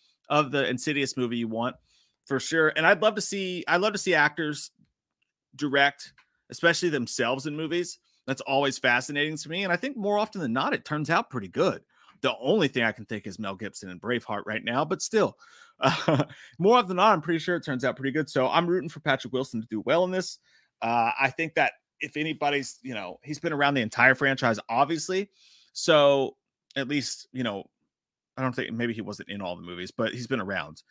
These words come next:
So, and the fact that this picks up after the second one takes place, and they throw us back to Elise a little bit, that was nice. It's nice to see her in there for sure. Um, yeah, man, I think it's gonna be good. I think it's gonna be good. It's, I don't not think it's gonna be good.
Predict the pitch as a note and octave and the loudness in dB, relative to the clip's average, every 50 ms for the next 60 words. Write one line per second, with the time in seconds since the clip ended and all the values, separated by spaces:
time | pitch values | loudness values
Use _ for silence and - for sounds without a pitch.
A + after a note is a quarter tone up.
0 | _ _ _ - - - C#3 B2+ B2 A#2+ A#2 - - D3+ D3+ C#3+ E3 D#3 D#3+ D#3 | _ _ _ -12 -4 2 4 6 6 6 4 0 -6 -6 -4 0 2 2 2 0
1 | D#3+ C3+ E3+ F3 - - _ - F3 F#3+ - - - D#3 D#3 D3+ - - C3+ C3+ | -2 -8 -6 -6 -6 -8 _ -4 -4 -4 -2 -2 -2 0 0 0 0 2 2 2
2 | C#3 - - D3+ B2 A2 - - C#3+ C3+ - - - - A2+ A2+ A2+ - - G#2+ | 2 2 0 -6 -6 -6 -2 2 2 2 2 0 -4 -8 -6 -8 -8 -6 -6 -6
3 | F#2+ - - - - G2+ F2+ E2+ C#2+ - - - _ - - - - F#3+ G#3+ A3 | -6 -8 -10 -6 -4 -4 -4 -4 -6 -10 -12 -18 _ -20 -12 -6 -2 2 2 2
4 | G3+ - A3 G#3 G3+ F#3+ - - F3+ E3 D#3+ D#3 - - D#3+ C#3+ C3 B2+ C3+ C3+ | 4 4 4 2 2 2 2 4 4 4 4 4 0 -2 -2 0 0 -2 -2 -2
5 | C3+ - - C3 C3 C3+ C3+ C3 C3 - C3 C3 - C#3 C3+ C#3 C#3+ - C#3 B2+ | -4 -6 -6 -4 -2 -2 0 0 0 0 -2 0 2 2 2 2 0 -2 0 0
6 | A#2 A2+ A#2 A#2+ - A#2 A2 - C#3 C3 C3 - - - - - C3 A#2+ A#2 B2 | 2 2 0 -2 -4 -6 -6 -2 0 0 0 0 -2 -8 -8 -6 -6 -6 -6 -6
7 | A2 A2+ A2 A2 G#2+ G#2+ G#2+ G2+ - G#2 - - G#2+ G#2+ G#2 G#2 G2+ _ _ _ | -6 -6 -6 -6 -6 -8 -8 -10 -12 -14 -12 -8 -6 -6 -6 -6 -8 _ _ _
8 | _ _ _ _ _ _ _ - A2 A2+ A2+ A2+ A2 G2+ G2 - _ _ _ _ | _ _ _ _ _ _ _ -6 -4 -2 -2 -2 -4 -6 -8 -10 _ _ _ _
9 | _ _ _ _ _ _ _ _ _ _ _ _ - - E3 D#3 C3+ C3+ C3+ C3 | _ _ _ _ _ _ _ _ _ _ _ _ 0 6 6 8 8 6 4 4
10 | C3+ - E3 F3 F3+ D3+ E3+ D#3 D3 C#3+ D3+ C3+ F#2+ D#2 _ _ _ _ - - | 2 -2 -2 -2 -2 -2 -2 -4 -4 -2 0 -2 -2 -2 _ _ _ _ -4 -2
11 | F3 F#3+ E3+ - D#3 D3 D3+ D#3 C3+ F#2+ - _ _ _ _ _ _ _ _ _ | 0 0 0 -2 -2 0 2 2 2 2 -2 _ _ _ _ _ _ _ _ _
12 | _ - D3+ D#3 - G3+ F3+ F3 F3+ D3+ A#3+ B3+ C#4 G#3 E3 D#3 F3+ A#3+ D4 - | _ 0 0 2 4 8 8 8 8 10 8 6 6 6 4 6 8 8 8 6
13 | - F#3+ D3+ D#3 - - C#3+ A#2+ A2 A2+ G2 G#2 G2+ A2 D#3+ | 4 -4 -4 -4 -4 -4 -6 -6 -6 -6 -6 -6 -6 -8 -8